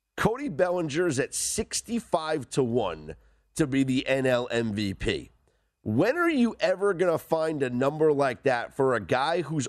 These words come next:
only a few years removed from being the best player in Major League Baseball? I know he's been terrible,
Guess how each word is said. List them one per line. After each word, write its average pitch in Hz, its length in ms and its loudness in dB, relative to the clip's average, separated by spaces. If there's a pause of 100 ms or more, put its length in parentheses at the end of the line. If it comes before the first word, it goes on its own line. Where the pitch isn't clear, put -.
only 269 340 2
a 190 80 4
few 269 400 0
years 247 400 0
removed 196 800 0 (420)
from 226 260 0
being 254 320 0
the 226 80 4
best 202 440 -2
player 208 420 2
in 190 80 0
Major 185 340 2
League 170 300 0
Baseball? 156 580 0 (260)
I 175 160 2
know 202 360 0
he's 208 400 -6
been 202 320 -2
terrible, 160 680 0